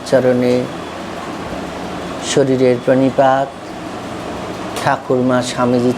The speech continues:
চরণে, গুরুদেবের চরণে প্রণাম জানিয়ে, উপস্থিত শ্রদ্ধেয় ভক্তমণ্ডলীর চরণে প্রণাম জানিয়ে, ছোট মহারাজকে প্রণাম জানিয়ে, আর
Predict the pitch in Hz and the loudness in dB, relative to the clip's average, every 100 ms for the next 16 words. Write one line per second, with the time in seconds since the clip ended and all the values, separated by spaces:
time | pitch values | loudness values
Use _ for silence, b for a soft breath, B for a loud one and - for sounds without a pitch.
0 | - 135 127 127 123 123 123 123 120 123 | 2 2 4 4 4 4 4 4 2 2
1 | 120 - 127 123 120 120 123 - - - | 0 0 2 2 0 -2 -4 -6 -10 -10
2 | - - - - - - - - - 139 | -10 -10 -10 -10 -10 -10 -10 -10 -2 4
3 | 135 131 131 131 123 127 123 120 117 127 | 4 6 4 2 2 2 2 2 2 2
4 | 135 - - - - - - - - - | -2 -6 -10 -10 -10 -10 -10 -10 -8 -8
5 | - 160 135 165 170 - 139 131 - - | 0 2 4 4 4 2 4 2 -2 -10
6 | - - - - - - - - - 156 | -10 -8 -8 -10 -10 -8 -8 -6 2 4
7 | 139 139 143 139 123 113 123 - - 143 | 4 4 4 6 2 2 2 0 -2 2
8 | 135 135 131 131 127 123 120 - - - | 4 4 4 4 4 4 2 -4 -10 -10
9 | - - - - - - 147 135 131 131 | -10 -8 -8 -10 -8 0 2 4 2 -2
10 | 127 135 131 135 131 127 135 131 131 135 | 0 2 4 4 4 4 4 4 2 0
11 | 135 127 - - - - - - - - | -2 -6 -8 -8 -6 -6 -6 -6 -6 -6
12 | - - 151 143 143 131 127 131 127 - | -6 -2 0 2 4 4 2 2 2 0
13 | - 117 131 127 127 127 123 131 123 127 | -2 0 2 2 4 2 4 2 4 2
14 | 127 131 - - - - - - - - | 0 -2 -4 -8 -8 -8 -8 -8 -8 -8
15 | - - - 127 123 117 | -8 -8 -2 2 4 2